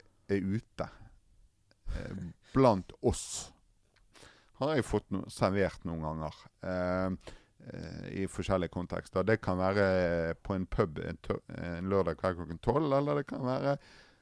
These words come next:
Speaker 1: på Torgallmenningen, eh, en, eh, lørdag formiddag klokken, eh, to. Det spiller ingen rolle. Den, den har jeg fått så mange ganger. Eh, og da tenker jeg, OK, når du spurte i sted, hva kan vi som,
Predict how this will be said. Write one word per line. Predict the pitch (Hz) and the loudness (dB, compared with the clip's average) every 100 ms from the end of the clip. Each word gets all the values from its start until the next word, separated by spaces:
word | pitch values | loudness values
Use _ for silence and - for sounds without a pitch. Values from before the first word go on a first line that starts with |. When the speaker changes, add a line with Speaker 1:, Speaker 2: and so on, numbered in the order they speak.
| _ _ - | _ _ -4
Speaker 1:
på | - | 4
Torgallmenningen, | 165 165 165 143 113 110 110 110 | 6 8 8 8 8 6 4 4
eh, | 110 107 107 113 | 4 4 4 4
en, | 110 107 | 2 2
eh, | 104 101 98 95 | 2 2 0 2
lørdag | 107 117 107 95 | 6 6 8 4
formiddag | 104 101 107 92 | 2 2 2 0
klokken, | 87 - 90 87 | -2 -6 -4 -4
eh, | 82 80 80 | -4 -4 -6
to. | - 87 - - - - _ - | -8 -10 -12 -20 -20 -20 _ -20
Det | - | -12
spiller | - 156 143 | 0 4 6
ingen | 143 | 8
rolle. | 123 113 - - - | 8 8 2 -8 -8
Den, | 120 120 151 120 107 | 2 6 8 6 6
den | 139 143 | 6 8
har | 117 | 6
jeg | 104 | 2
fått | - 113 | 0 -4
så | - 113 | 0 0
mange | 92 87 92 | 2 0 -2
ganger. | 85 85 85 82 - - | -2 -4 -4 -6 -10 -10
Eh, | - 113 107 104 104 | -8 -4 -6 -6 -8
og | - 120 | -4 2
da | 131 | 2
tenker | 127 113 - - | 2 -4 -2 -2
jeg, | 104 | -2
OK, | 101 107 95 82 - _ _ - _ _ _ _ - | -2 -2 0 -2 -4 _ _ -20 _ _ _ _ -4
når | 117 | -2
du | 120 131 | 2 2
spurte | 123 - - 123 - 123 | 2 -4 2 2 2 0
i | 110 | 0
sted, | - 98 90 | 4 2 2
hva | - 135 123 | 0 4 4
kan | - 95 | 2 -2
vi | 98 101 | 0 -2
som, | - | -4